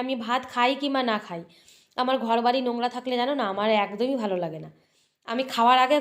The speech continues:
ঘর বাড়ি গুছিয়ে নিই। আর ডালের বড়া বানাবো আজকে, কিন্তু সব আমার ছেলের ফেভারিট রান্না হচ্ছে। এই ডালের বড়াটা কিন্তু আমার ছেলের খুব ফেভারিট। এর মধ্যে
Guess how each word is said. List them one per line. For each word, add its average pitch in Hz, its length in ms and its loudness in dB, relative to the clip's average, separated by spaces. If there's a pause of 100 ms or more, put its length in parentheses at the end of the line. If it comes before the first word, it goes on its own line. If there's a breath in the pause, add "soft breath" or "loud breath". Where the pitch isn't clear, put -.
ঘর 226 140 2
বাড়ি 233 220 2
গুছিয়ে 220 320 -2
নিই। 180 100 -8 (100)
আর 202 120 0
ডালের 208 320 4
বড়া 208 220 4
বানাবো 220 260 0 (420 loud breath)
আজকে, 233 340 -2
কিন্তু 285 220 -2
সব 269 140 2
আমার 262 220 0
ছেলের 262 240 0
ফেভারিট 233 340 0
রান্না 214 280 2
হচ্ছে। 180 240 -12 (420 loud breath)
এই 240 140 0
ডালের 226 280 2
বড়াটা 220 340 2
কিন্তু 262 220 -4
আমার 233 180 -2
ছেলের 240 260 -2
খুব 254 160 -8
ফেভারিট। 175 320 -2 (340 soft breath)
এর 240 180 -4
মধ্যে 240 160 -2